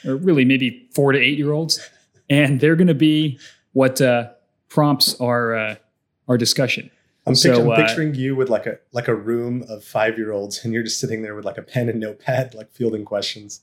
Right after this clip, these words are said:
Speaker 2: <laughs>
Speaker 1: That's, that's
Speaker 2: That's
Speaker 1: kinda like what it's
Speaker 2: basically
Speaker 1: gonna
Speaker 2: what
Speaker 1: be.
Speaker 2: happened.
Speaker 1: So,
Speaker 2: <laughs>
Speaker 1: so that's, that, that'll be a, that'll be the goal of this. But, uh, the first question, I'm gonna play the clip. We actually have a recording of a girl asking us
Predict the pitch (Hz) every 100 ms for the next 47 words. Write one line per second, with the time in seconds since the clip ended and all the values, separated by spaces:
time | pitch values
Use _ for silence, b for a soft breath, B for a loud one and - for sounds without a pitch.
0 | _ - 135 _ - 143 _ - 160 156
1 | - 214 - 233 214 190 165 170 131 123
2 | 131 131 - 113 - - 135 113 110 135
3 | - 123 113 131 127 - - _ 135 123
4 | 127 123 113 113 104 101 _ _ _ _
5 | - 139 135 135 117 131 127 113 107 -
6 | - 143 - 135 113 b b b b -
7 | 190 214 214 170 165 151 151 123 185 180
8 | 175 160 143 139 - _ _ _ 131 127
9 | 131 147 120 120 110 135 127 110 101 95
10 | _ _ - 107 98 90 - 107 110 110
11 | 107 107 - 110 101